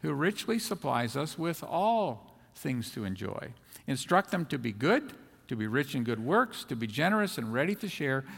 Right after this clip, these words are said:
storing up for themselves the treasure of a good foundation for the future, so that they may take hold of that which is life indeed." Fifty years ago, I don't know if it's this exact date, but it's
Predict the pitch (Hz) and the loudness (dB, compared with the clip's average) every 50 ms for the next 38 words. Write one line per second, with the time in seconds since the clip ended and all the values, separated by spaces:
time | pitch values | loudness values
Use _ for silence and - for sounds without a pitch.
0 | - - - - - - 208 220 262 294 294 254 226 226 202 214 - 202 180 185 | -12 -10 -8 -6 0 4 4 6 6 6 6 6 4 4 2 0 -2 -2 0 0
1 | 185 180 - - 160 143 139 135 139 151 139 - - 170 175 175 160 151 139 131 | 0 0 -2 -2 0 0 0 0 -2 -4 -6 -4 0 2 2 2 2 0 -2 -2
2 | 120 123 120 135 160 170 160 - 175 165 165 147 139 135 131 - 139 127 - 139 | -2 -4 -4 -2 -2 -2 -2 -2 -4 -2 -2 -2 -2 -2 -2 -4 -6 -6 -4 -6
3 | 127 131 127 - 127 117 110 - - 104 98 - - - - - - - - 170 | -6 -6 -6 -4 -4 -4 -4 -4 -6 -6 -6 -8 -12 -20 -20 -18 -12 -8 -4 -2
4 | 165 165 147 147 139 139 - 143 139 135 135 127 - 131 127 131 - - 131 123 | -2 0 0 -2 -4 -2 -4 -4 -2 -2 -4 -4 -4 -6 -6 -6 -6 -8 -6 -4
5 | 110 113 104 104 113 117 127 110 120 117 - - 113 101 - - 104 107 101 104 | -4 -6 -4 -4 -4 -6 -4 -6 -8 -10 -6 -6 -8 -8 -6 -8 -8 -6 -4 -4
6 | 104 98 - - - - 110 98 85 82 - 90 80 78 80 - - - - - | -6 -6 -10 -14 -16 -12 -10 -10 -10 -8 -8 -8 -8 -8 -8 -10 -12 -16 -20 -20
7 | - _ - - - - - _ _ _ _ _ _ _ _ _ - _ _ - | -20 _ -20 -20 -20 -20 -20 _ _ _ _ _ _ _ _ _ -20 _ _ -20
8 | _ _ _ _ _ _ _ _ _ _ _ _ _ _ _ _ _ _ - - | _ _ _ _ _ _ _ _ _ _ _ _ _ _ _ _ _ _ -20 -20
9 | - - - - - - - - - - - - - _ _ - - 208 - - | -20 -20 -20 -20 -20 -20 -20 -20 -20 -20 -20 -20 -20 _ _ -4 -2 -2 0 0
10 | 185 165 170 170 165 147 147 127 123 120 113 113 117 120 123 131 139 147 147 139 | 2 4 4 4 4 2 0 2 4 4 6 6 4 2 0 0 -2 -4 -4 -6
11 | - - - - - - - - - - 156 180 160 143 131 117 117 104 - - | -10 -16 -20 -20 -20 -18 -14 -8 -4 -2 -2 0 0 0 0 0 -2 -8 -6 -4
12 | 139 135 - - 110 104 113 120 110 107 98 98 101 113 113 104 92 110 101 104 | -4 -4 -4 -4 -6 -2 0 0 0 0 -2 -4 -2 0 0 0 0 -2 -6 -6
13 | 110 107 - - - - - - - 123 107 - - - - | -8 -8 -8 -10 -16 -18 -16 -12 -10 -10 -10 -8 -10 -10 -12